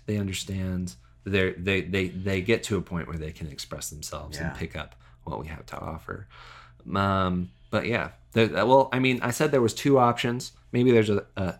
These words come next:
Speaker 1: a third option.
Speaker 2: Yeah, I think there's
Speaker 1: Where, where there's definitely a student that wants to learn, but really does need supervision
Speaker 2: Absolutely.
Speaker 1: every day. I, I, I meet with every teacher
Speaker 2: Yeah.
Speaker 1: every day.
Speaker 2: And, and
Speaker 1: And
Speaker 2: their
Speaker 1: that's a
Speaker 2: home life
Speaker 1: model
Speaker 2: doesn't
Speaker 1: that
Speaker 2: support the independence. And,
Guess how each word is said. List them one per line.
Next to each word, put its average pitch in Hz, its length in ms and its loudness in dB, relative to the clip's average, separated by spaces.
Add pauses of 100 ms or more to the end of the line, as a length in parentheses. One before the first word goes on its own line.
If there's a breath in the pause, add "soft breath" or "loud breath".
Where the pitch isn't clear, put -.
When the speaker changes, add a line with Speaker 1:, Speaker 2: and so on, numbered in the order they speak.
(140)
Speaker 1:
a 92 80 2
third 90 260 -2
option. - 100 -6
Speaker 2:
Yeah, 85 160 4
I 90 40 0
think 117 160 -2
there's 107 220 -4
Speaker 1:
Where, 117 260 6
where 113 200 6
there's 107 240 4
definitely 117 540 4
a 98 80 0
student 95 460 -6 (300 soft breath)
that 98 180 2
wants 95 300 -2
to 95 60 -6
learn, 90 360 0
but 87 220 0
really 113 300 6
does 90 340 -2
need 82 220 -6
supervision 78 600 -10
Speaker 2:
Absolutely. 90 420 -4
Speaker 1:
every 98 180 2
day. - 420 -8 (440 soft breath)
I, - 140 -6
I, 92 400 -2
I 98 40 0
meet 113 280 4
with 92 140 -2
every 113 240 6
teacher - 140 2
Speaker 2:
Yeah. - 160 6
Speaker 1:
every 90 220 0
day. - 320 -12
Speaker 2:
And, 156 220 2
and 156 160 0
Speaker 1:
And 110 120 6
Speaker 2:
their 120 80 8
Speaker 1:
that's 139 120 2
a 170 40 8
Speaker 2:
home 139 100 6
life 113 180 8
Speaker 1:
model 113 100 8
Speaker 2:
doesn't 107 220 4
Speaker 1:
that 110 40 -6
Speaker 2:
support 110 420 -4
the 107 100 -4
independence. 90 640 -6
And, 101 240 -4